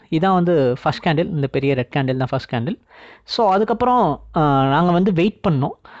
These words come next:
அஹ், like, அஹ், overall ட்ரெண்ட் பாத்தீங்க அப்படின்னா, டாடா மோட்டார்ஸ்க்கு வந்து டவுன் ட்ரெண்ட் எங்க ஸ்ட்ராட்டஜி படி காட்டுச்சு. So, அஹ், ஒரு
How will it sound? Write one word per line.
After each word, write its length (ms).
அஹ், 260
like, 440
அஹ், 280
overall 420
ட்ரெண்ட் 260
பாத்தீங்க 340
அப்படின்னா, 400
டாடா 240
மோட்டார்ஸ்க்கு 400
வந்து 300
டவுன் 300
ட்ரெண்ட் 140
எங்க 280
ஸ்ட்ராட்டஜி 280
படி 220
காட்டுச்சு. 420
So, 340
அஹ், 420
ஒரு 580